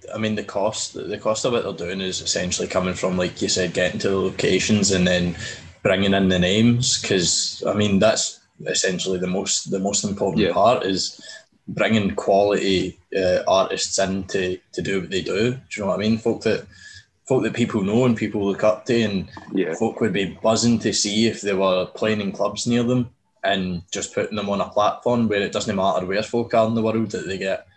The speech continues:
Speaker 1: a great experience and they get good music. And, I mean, it's, it's a hard thing to do. Obviously, they can't afford to bring in big names, but the, the, the names that yous have got and the,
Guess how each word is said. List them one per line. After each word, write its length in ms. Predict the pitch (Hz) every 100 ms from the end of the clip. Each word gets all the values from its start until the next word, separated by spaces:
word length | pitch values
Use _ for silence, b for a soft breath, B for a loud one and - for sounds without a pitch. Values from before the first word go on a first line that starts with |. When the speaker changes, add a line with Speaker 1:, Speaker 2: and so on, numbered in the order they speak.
| b b _ 101
Speaker 1:
a 80 |
great 220 | 160 107 90
experience 720 | - - 98 104 104 98 -
and 340 | 95 92 87 - _
they 100 | -
get 200 | 90 92
good 180 | 95 87
music. 480 | 92 104 127 123 -
And, 220 | 98 90 B B B B _ -
I 60 | 101
mean, 420 | 107 101 95 90 _ _ _ _ _ -
it's, 400 | 107 - - -
it's 200 | 104 107
a 60 |
hard 220 | 107 107
thing 220 | - 110 92
to 80 |
do. 260 | 92 117 131
Obviously, 360 | 107 101 101 95
they 80 |
can't 220 | - 98 92
afford 320 | 95 101 -
to 60 |
bring 200 | 95 95
in 160 | 98 113
big 180 | 117 123
names, 320 | 127 127 -
but 320 | - 92 - _ -
the, 300 | 104 101 85
the, 340 | 104 104 95 - -
the 100 | 110
names 280 | 113 113 110
that 80 |
yous 160 | 90 92
have 160 | 92 -
got 320 | 98 120 107
and 160 | 101
the, 280 | 98 95 87